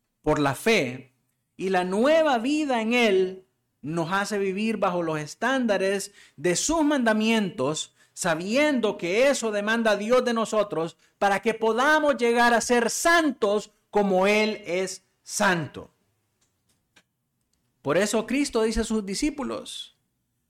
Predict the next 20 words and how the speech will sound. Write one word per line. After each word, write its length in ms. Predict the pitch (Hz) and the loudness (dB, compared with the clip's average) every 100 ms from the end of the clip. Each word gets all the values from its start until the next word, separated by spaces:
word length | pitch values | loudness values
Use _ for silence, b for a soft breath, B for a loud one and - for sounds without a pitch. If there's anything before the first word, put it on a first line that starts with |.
| _ _ - | _ _ -4
"No 320 | 170 311 466 | 4 4 4
penséis 840 | 339 175 143 - 285 165 117 - | 0 0 -6 0 2 2 -4 -10
que 300 | - 170 202 | -4 0 2
he 60 | 226 | 0
venido 560 | 214 214 247 269 233 | 0 0 0 2 4
a 160 | 208 185 | 6 4
abrogar 500 | 165 147 147 185 190 | 4 2 2 2 2
la 140 | 180 | 0
ley 340 | 170 196 208 202 | 2 2 4 4
o 100 | 175 | 2
los 120 | 160 | -2
profetas. 880 | - 175 339 349 294 - - - - _ _ _ _ _ _ _ _ | -4 2 2 2 -4 -6 -16 -18 -20 _ _ _ _ _ _ _ _
No 300 | 107 117 131 | -6 -2 0
he 100 | 175 | 2
venido 500 | 254 262 277 285 190 | 0 0 0 2 0
para 220 | 185 117 120 | 0 0 0
abrogar, 680 | 113 113 120 107 - - _ _ _ _ _ _ _ _ _ | 0 -2 -2 -2 -6 -18 _ _ _ _ _ _ _ _ _
sino 360 | - 123 117 120 | -12 -6 -4 -6
a 80 | 120 | -6
cumplir." 560 | 127 110 123 110 92 | -10 -8 -10 -10 -12